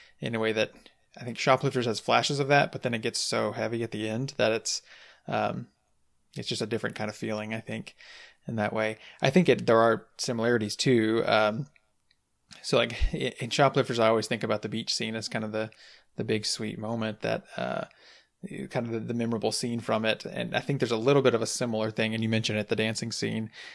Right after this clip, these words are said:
for me is sort of the, the sweet family moment that we get here that, you know, was unexpected in a way and, and kind of, um, I don't know, kind of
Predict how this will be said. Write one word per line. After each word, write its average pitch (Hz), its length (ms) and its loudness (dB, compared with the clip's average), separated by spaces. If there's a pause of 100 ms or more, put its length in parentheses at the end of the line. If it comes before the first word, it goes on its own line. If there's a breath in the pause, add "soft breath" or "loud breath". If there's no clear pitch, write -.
(140)
for 113 180 2
me 107 200 2
is 104 120 2
sort 117 220 2
of 113 100 -8
the, 110 240 0 (580 loud breath)
the 127 80 -4
sweet - 300 -2
family 110 240 -4
moment 110 300 -4
that 113 100 -2
we 113 80 -2
get 110 200 -2
here 117 340 0 (360 loud breath)
that, 120 360 0 (580)
you - 280 -10
know, - 100 -8
was 117 120 -6
unexpected 143 640 4
in 127 120 2
a 120 60 2
way 117 260 4
and, 110 120 0
and 110 200 -4
kind 110 180 -4
of, 104 180 -6 (580 loud breath)
um, 110 420 -2 (1300)
I - 20 -6
don't 113 80 -4
know, 110 80 -2
kind 117 220 0
of 110 440 -2